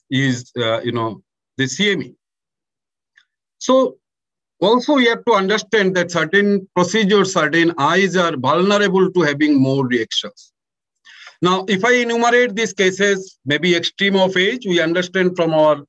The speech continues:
uh, scientific understanding, a very old age patient behave little bit different, young children's behave little bit different, diabetes because of its obvious cause, it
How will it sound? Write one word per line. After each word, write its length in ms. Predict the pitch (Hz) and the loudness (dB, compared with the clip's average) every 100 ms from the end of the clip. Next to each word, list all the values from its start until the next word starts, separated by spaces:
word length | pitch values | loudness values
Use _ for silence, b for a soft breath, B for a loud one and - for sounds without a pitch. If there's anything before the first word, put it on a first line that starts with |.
| _ _ _ | _ _ _
uh, 220 | 147 139 131 | 0 2 2
scientific 560 | 151 147 151 156 165 | -2 -2 -2 -2 -2
understanding, 760 | 139 143 170 - 180 156 127 - _ _ _ | 0 0 -2 -2 0 0 -2 -8 _ _ _
a 80 | 139 | -4
very 240 | 135 151 170 | -2 0 0
old 320 | 160 165 165 | 2 2 2
age 180 | 165 160 | 0 0
patient 480 | 151 147 156 147 143 | -2 -2 -2 -4 -4
behave 320 | 127 123 143 127 - | -4 -2 -2 -4 -8
little 280 | 151 139 135 | -8 -2 0
bit 260 | 131 127 - | 0 -2 -4
different, 520 | 127 151 196 196 190 - _ _ - | -2 0 0 0 -4 -12 _ _ -6
young 540 | 113 143 175 180 175 | -2 0 2 0 0
children's 480 | 175 165 156 165 160 | -2 0 0 0 -2
behave 320 | 139 131 147 143 | 0 0 0 -2
little 260 | 139 139 | -2 -2
bit 200 | 135 123 | -2 -2
different, 520 | 135 139 196 196 185 - _ _ 185 | -2 0 0 -2 -6 -14 _ _ -4
diabetes 560 | 131 170 185 190 185 | -2 0 0 0 0
because 420 | 151 151 165 160 | -2 0 2 2
of 120 | 151 151 | 0 0
its 160 | 151 143 | -2 -2
obvious 500 | 143 139 165 160 160 | -2 0 0 0 0
cause, 380 | 147 147 143 139 _ | 2 2 0 -8 _
it 180 | 131 127 | -6 -6